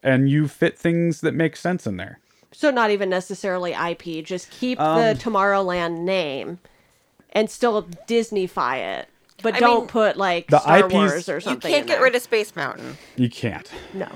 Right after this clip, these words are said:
Speaker 1: People
Speaker 3: So
Speaker 1: will burn
Speaker 3: that
Speaker 1: the place
Speaker 3: can
Speaker 1: to the
Speaker 3: easily
Speaker 1: ground.
Speaker 2: That
Speaker 3: be worked in.
Speaker 2: arguably has stood the test of time
Speaker 1: It
Speaker 2: in
Speaker 1: has.
Speaker 2: comparison to
Speaker 1: Do you
Speaker 2: some
Speaker 1: know
Speaker 2: of that
Speaker 1: why it
Speaker 2: other
Speaker 1: has?
Speaker 2: stuff.
Speaker 1: Because I, I think you're onto something. Either has to have almost no I P in there, make it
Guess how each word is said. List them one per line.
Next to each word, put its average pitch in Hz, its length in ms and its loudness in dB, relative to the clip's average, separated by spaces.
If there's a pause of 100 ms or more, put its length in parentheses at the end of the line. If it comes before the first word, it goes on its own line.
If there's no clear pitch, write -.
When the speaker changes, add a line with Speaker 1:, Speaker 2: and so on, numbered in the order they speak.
(140)
Speaker 1:
People 175 180 2
Speaker 3:
So 151 140 4
Speaker 1:
will 104 80 2
burn 104 180 0
Speaker 3:
that 214 220 2
Speaker 1:
the 202 60 -2
place 208 100 -2
Speaker 3:
can 180 200 -6
Speaker 1:
to - 60 -20
the - 80 -8
Speaker 3:
easily 180 340 0
Speaker 1:
ground. 160 40 2
Speaker 2:
That 285 180 8
Speaker 3:
be 151 140 4
worked 254 120 6
in. 254 80 4
Speaker 2:
arguably 208 460 2
has 196 200 0
stood - 480 0
the 180 100 0
test 180 280 -4
of 160 60 -18
time 185 400 2
Speaker 1:
It 131 60 8
Speaker 2:
in 120 80 6
Speaker 1:
has. 135 320 8
Speaker 2:
comparison 170 460 -4
to 180 420 -2
Speaker 1:
Do 156 60 2
you 170 60 6
Speaker 2:
some 180 40 4
Speaker 1:
know 185 80 6
Speaker 2:
of 170 60 6
that 156 60 8
Speaker 1:
why 143 120 8
it 165 60 8
Speaker 2:
other 156 80 0
Speaker 1:
has? 185 180 4
Speaker 2:
stuff. - 160 -8
Speaker 1:
Because 147 400 4 (240)
I, 135 180 4
I 135 80 2
think 180 240 -2
you're 156 120 4
onto 139 140 4
something. 110 320 -4
Either 131 260 4
has 160 200 2
to 151 80 -2
have 123 240 2
almost 131 360 0
no 110 180 0
I 123 140 2
P 151 300 -4
in 151 140 -4
there, 160 300 -4
make 120 200 0
it - 200 -2